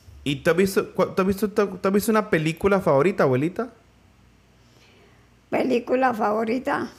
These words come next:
Speaker 1: Ujú.
Speaker 2: No, me gustaban muchas.
Speaker 1: Muchas películas te gustaban. Ok,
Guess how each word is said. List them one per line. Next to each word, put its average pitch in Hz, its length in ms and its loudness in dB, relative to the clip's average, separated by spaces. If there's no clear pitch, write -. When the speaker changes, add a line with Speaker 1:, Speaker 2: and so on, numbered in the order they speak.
Speaker 1:
Ujú. 120 340 -4
Speaker 2:
No, 233 300 4
me 247 180 0
gustaban 233 600 -2
muchas. 202 600 -6
Speaker 1:
Muchas 147 260 -2
películas 127 440 0
te 131 80 -2
gustaban. 107 440 -4
Ok, 127 180 -2